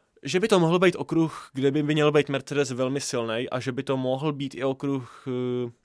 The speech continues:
kde by měl mít Mercedes šanci na vítězství, nebo mohl mít,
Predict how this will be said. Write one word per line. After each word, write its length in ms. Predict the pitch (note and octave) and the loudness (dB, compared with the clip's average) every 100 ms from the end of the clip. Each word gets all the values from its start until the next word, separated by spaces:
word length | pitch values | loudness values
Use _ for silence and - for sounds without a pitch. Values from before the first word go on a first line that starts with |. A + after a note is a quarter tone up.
| _ _ _ - | _ _ _ -20
kde 380 | A#2 A2+ B2+ B2 | -12 -4 -2 0
by 100 | C3 | 0
měl 460 | B2+ B2+ B2 B2 | -2 -4 -4 -4
mít 160 | B2+ B2 | -4 -6
Mercedes 360 | B2+ A#2+ B2+ | -8 -6 -8
šanci 260 | B2+ C3 C#3 | -6 -8 -6
na 60 | C#3+ | -8
vítězství, 460 | F3 B2 A2+ F#2+ A#2+ | -6 -8 -8 -10 -2
nebo 140 | A#2 | 0
mohl 220 | A2+ B2 | 2 0
mít, 180 | C3+ G#2 | -4 -8